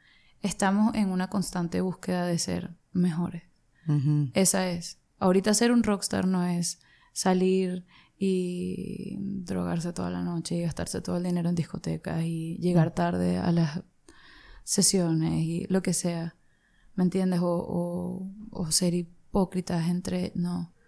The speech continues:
Speaker 2: Ujú.
Speaker 1: Ahorita en realidad, por ejemplo, la gente con la que yo me rodeo me exige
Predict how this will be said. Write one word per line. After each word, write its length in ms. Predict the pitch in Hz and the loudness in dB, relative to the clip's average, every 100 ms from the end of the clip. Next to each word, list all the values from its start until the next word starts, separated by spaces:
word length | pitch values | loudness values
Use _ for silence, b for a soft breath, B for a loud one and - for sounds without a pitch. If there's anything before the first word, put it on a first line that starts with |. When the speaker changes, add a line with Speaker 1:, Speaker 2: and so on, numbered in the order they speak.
| _ | _
Speaker 2:
Ujú. 200 | 165 151 | 0 2
Speaker 1:
Ahorita 240 | 156 190 196 | 4 4 4
en 60 | 202 | 2
realidad, 320 | 220 196 190 | 2 2 0
por 100 | 190 | 2
ejemplo, 240 | 185 190 | 2 0
la 100 | 185 | -2
gente 220 | 175 185 | -2 -2
con 100 | 220 220 | -2 -4
la 80 | |
que 100 | 214 | -4
yo 120 | 185 180 | -4 -2
me 120 | 190 | -2
rodeo 540 | 202 185 190 214 220 b b b b - - _ _ - | -4 -4 -4 -6 -6 b b b b -20 -20 _ _ 0
me 520 | 196 196 185 175 170 - _ _ _ _ | 2 4 2 0 -4 -10 _ _ _ _
exige 880 | - 180 - - 240 233 165 170 165 | -4 -2 4 6 8 6 6 0 -6